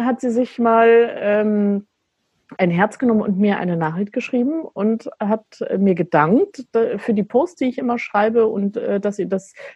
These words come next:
dass das für sie inspirierend ist, ging mir runter wie Öl. Also, ah, und, und dieses, dieses Feedback aus dem Nichts war halt toll, ja. Also, äh, mich wahnsinnig gefreut, weil es so unerwartet kam.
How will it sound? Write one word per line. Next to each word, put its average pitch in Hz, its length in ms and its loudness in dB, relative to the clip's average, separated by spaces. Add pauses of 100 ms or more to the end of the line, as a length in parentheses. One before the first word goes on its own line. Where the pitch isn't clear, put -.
dass - 320 0
das 208 200 0
für 202 100 2
sie 190 140 2
inspirierend 180 520 0
ist, 220 220 -6
ging 180 160 0
mir 170 120 2
runter 214 420 0
wie 190 140 -8
Öl. 165 400 2
Also, 175 400 0 (380)
ah, 320 420 2 (360)
und, 208 200 0
und 214 220 2
dieses, 226 420 2 (120)
dieses 196 500 0
Feedback 254 400 -2
aus - 160 -6
dem 202 140 2
Nichts - 360 0
war 165 120 -6
halt 170 160 -6
toll, 160 480 2
ja. 185 360 -2
Also, 165 280 -2
äh, 147 500 -4
mich 185 340 -6
wahnsinnig 240 420 0
gefreut, 226 520 0
weil 185 140 0
es 202 80 -4
so 202 80 2
unerwartet 180 600 -4
kam. 180 360 -6